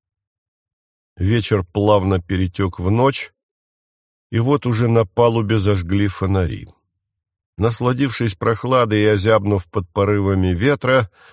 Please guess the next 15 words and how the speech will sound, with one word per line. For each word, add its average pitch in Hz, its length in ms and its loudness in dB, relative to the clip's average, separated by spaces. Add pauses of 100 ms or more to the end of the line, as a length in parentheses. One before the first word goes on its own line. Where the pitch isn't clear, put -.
(420)
торговцы 120 640 0
и 120 40 -2
прочий 117 380 -2
люд 120 280 0
спускались 104 680 -2
в 82 80 -6
душные 101 480 -2
каюты — 101 720 -6 (280)
но - 320 -6
принц 107 400 -6
не 101 120 0
спешил 95 540 -6
устраиваться 87 800 -2
на 90 120 -2
ночлег. 87 600 -4